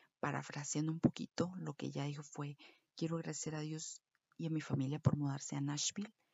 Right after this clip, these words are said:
porque yo pudiera hacer, porque yo puedo hacer esto,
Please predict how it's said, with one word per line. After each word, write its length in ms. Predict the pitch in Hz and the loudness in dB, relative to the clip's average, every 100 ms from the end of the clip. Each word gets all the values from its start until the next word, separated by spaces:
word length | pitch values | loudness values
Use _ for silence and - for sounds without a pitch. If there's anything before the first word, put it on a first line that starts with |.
| _ _ - | _ _ 10
porque 380 | - 139 151 - _ - - | 10 10 -6 -8 _ -16 -2
yo 220 | - 165 - | 2 4 10
pudiera 360 | - 147 147 151 | 10 10 2 -2
hacer, 440 | - - 151 147 - | -6 -6 -4 2 12
porque 220 | 156 147 | 12 12
yo 120 | 139 | 2
puedo 200 | 180 196 | 6 6
hacer 280 | 160 - 135 | 6 2 0
esto, 420 | 131 - - 208 | -2 -4 -4 -4